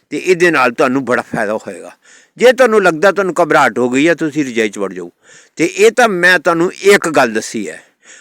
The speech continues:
ਪਰ ਫਿਰ ਵੀ ਕਈ ਲੋਕ ਬੜੇ ਐਡਿਕਟਿਡ ਹੁੰਦੇ ਨੇ, ਉਹ ਸੈਰ ਕਰਦੇ ਹੀ ਕਰਦੇ ਨੇ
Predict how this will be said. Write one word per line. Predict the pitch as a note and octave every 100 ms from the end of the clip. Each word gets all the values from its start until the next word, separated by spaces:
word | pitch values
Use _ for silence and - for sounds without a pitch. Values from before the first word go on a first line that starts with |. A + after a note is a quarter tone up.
| _
ਪਰ | A3 A#3+
ਫਿਰ | - B3+
ਵੀ | G3+ C#3 F2 _ _ _ _ _
ਕਈ | - C4+
ਲੋਕ | A#3 A#3+ F#3
ਬੜੇ | G3+ G#3+
ਐਡਿਕਟਿਡ | F3+ D#3+ - G3+ F#3
ਹੁੰਦੇ | C#3+ G#2+
ਨੇ, | G#2+ F#2+ _ _ _ _ -
ਉਹ | G#3+
ਸੈਰ | G3 - E3+ F3+
ਕਰਦੇ | - D#3+ C#3
ਹੀ | E3+
ਕਰਦੇ | C3+ A2+ A2
ਨੇ | F2+